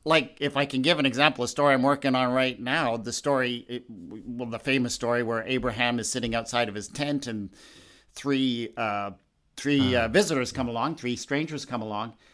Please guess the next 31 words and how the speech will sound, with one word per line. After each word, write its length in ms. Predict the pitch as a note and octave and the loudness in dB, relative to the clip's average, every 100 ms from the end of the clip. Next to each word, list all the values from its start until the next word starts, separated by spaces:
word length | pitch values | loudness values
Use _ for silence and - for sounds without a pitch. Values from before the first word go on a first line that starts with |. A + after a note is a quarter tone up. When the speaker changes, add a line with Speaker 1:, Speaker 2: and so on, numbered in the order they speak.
| _ _ _ - | _ _ _ -4
Speaker 1:
Well, 120 | D#3 | 0
one 160 | F3 G#3+ | 2 2
of 40 | |
the 60 | G3+ | 2
first 260 | G3 F#3+ | 0 2
things 200 | F#3 D3+ | 2 2
he 80 | C#3 | 4
does 240 | D#3+ D3+ | 6 6
after 240 | C#3+ C#3 C#3 | 6 4 0
he 40 | |
invites 320 | B2 D3 C#3+ - | 2 0 0 -2
them 140 | A#2+ | 0
in 200 | D3 B2 | 0 0
for 240 | - A2+ - | -2 -6 0
a 120 | C#3 | 2
little 200 | D3+ D#3+ | 4 6
morsel 520 | C3+ D3 D#3 - C3 | 6 4 4 2 -2
of 80 | A#2 | 0
bread, 460 | D3+ D3 A#2 A#2 G#2+ _ _ | 2 2 2 0 -8 _ _
he 140 | - | -4
runs 340 | C3 D#3+ E3+ D#3 | 0 0 0 -2
to 120 | C#3 | -6
the 100 | B2+ | -6
tent 320 | B2+ D#3 D3 | -2 0 0
and 100 | B2+ | 0
he 40 | B2 | 0
yells 300 | B2+ C#3 C3 | 2 2 2
out 220 | C3+ C3 | 0 0
to 80 | A#2 | -4
his 160 | A2+ G2 | -6 -4
wife, 460 | C#3+ D#3+ A2 - | -2 -2 -2 -6